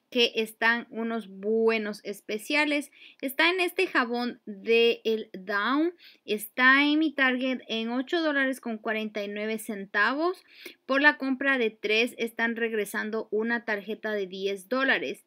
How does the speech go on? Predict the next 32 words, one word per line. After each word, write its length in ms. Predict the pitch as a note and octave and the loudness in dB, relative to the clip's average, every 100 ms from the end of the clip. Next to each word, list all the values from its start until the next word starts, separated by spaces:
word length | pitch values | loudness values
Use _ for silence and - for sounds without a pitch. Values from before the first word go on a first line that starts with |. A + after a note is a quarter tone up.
| _ - | _ -2
En 200 | D#4+ F#4+ | 0 0
los 220 | F#4 - | -2 0
tres 220 | C#4+ C#4 | 2 2
se 100 | C#4 | 0
nos 220 | A#3+ A3+ | -2 -2
haría 400 | A3 A3+ A#3 A#3 - | -2 -2 -2 -4 -4
un 200 | A#3 B3 | -6 -4
total 340 | C4+ A#3+ A#3 | -4 -2 -2
de 140 | A#3 | -2
veinticinco 760 | A3+ G#3+ G#3+ G3+ A#3 A#3+ B3 C4 | -4 -4 -8 -10 -8 -6 -4 -2
dólares 460 | A#3 A3+ A3+ A3 | 0 0 0 -4
con 200 | - G#3 | -8 -12
cuarenta 460 | G3 G3+ G3 F#3+ G3 | -6 -4 -4 -6 -6
y 80 | F#3 | -6
siete 400 | - A3 G#3+ A3+ | -4 -4 -2 -4
centavos, 880 | - F#3 F3+ - A3 C4 D#4+ E4+ - - - - _ | -4 -8 -4 4 4 4 0 -2 -8 -20 -20 -20 _
pero, 540 | F#4 F#4+ F4 D4+ - _ | 4 6 6 6 2 _
este, 520 | - A#3 A#3+ A#3 C4 B3 | 0 2 2 2 -2 -2
tenemos 720 | A#3+ B3 B3+ C4+ C#4+ - - | 0 0 2 2 0 -2 -6
una, 840 | B3+ C#4 C#4+ D4+ D4+ D#4 D#4+ - - | -2 2 4 4 6 6 4 2 0
ah, 360 | A3+ A3+ A3 A#3+ | 2 2 2 2
unos 260 | C#4 D4+ | 2 0
cupones 500 | - C#4+ B3+ B3+ C4 | -2 -4 0 2 2
de 80 | A#3+ | 0
un 160 | A#3 A#3 | -2 -2
dólar 280 | A#3 A#3 | -2 -2
cincuenta 760 | A#3 A3+ G3 - G#3+ A3+ B3 - | -4 -8 -10 -8 -6 -4 -4 -4
en 180 | G#3+ G#3+ | -6 -6
el 160 | G3+ F#3 | -8 -12
P 360 | - A#3+ C4 | -4 0 0
N 160 | B3 G3+ | 0 -2
G. 320 | G3 B3 | 0 0